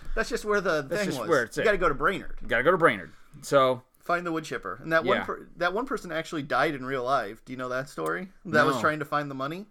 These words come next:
Speaker 2: No, I didn't know that. Oh, you mean the actual story? Yeah.
Speaker 1: Yeah, like,
Speaker 2: Yeah.
Speaker 1: no, like, a person in real life
Speaker 2: Yeah.
Speaker 1: believed that it was a true
Speaker 2: Yep, believed
Speaker 1: story
Speaker 2: it was
Speaker 1: 'cause
Speaker 2: real.
Speaker 1: they put it on
Speaker 2: Yep.
Speaker 1: there,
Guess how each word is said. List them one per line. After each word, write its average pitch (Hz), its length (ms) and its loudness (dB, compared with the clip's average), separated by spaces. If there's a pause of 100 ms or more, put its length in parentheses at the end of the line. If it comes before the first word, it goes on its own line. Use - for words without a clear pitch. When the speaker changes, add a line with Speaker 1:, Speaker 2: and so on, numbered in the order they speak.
Speaker 2:
No, 175 120 -4
I 127 80 -4
didn't 127 160 -8
know 120 140 -6
that. 104 180 -10
Oh, 294 200 8
you 220 120 0
mean 220 220 0
the 151 120 2
actual 160 300 0
story? 127 320 0
Yeah. 165 220 6 (320)
Speaker 1:
Yeah, 214 160 2
like, 147 180 -2
Speaker 2:
Yeah. 180 140 6
Speaker 1:
no, 226 100 4
like, 175 220 0
a 175 60 0
person 202 340 0
in 147 120 -4
real 180 200 -2
life 180 220 4
Speaker 2:
Yeah. 143 120 6 (400)
Speaker 1:
believed 175 460 -2
that 151 120 0
it 147 40 -4
was 151 180 -6
a - 60 -20
true - 100 0
Speaker 2:
Yep, 175 120 4
believed - 140 6
Speaker 1:
story - 120 6
Speaker 2:
it - 60 2
was - 80 2
Speaker 1:
'cause 180 60 2
Speaker 2:
real. 156 120 4
Speaker 1:
they 147 80 0
put 196 320 -2
it 123 100 -4
on 202 220 2
Speaker 2:
Yep. 165 120 8
Speaker 1:
there, 123 180 -8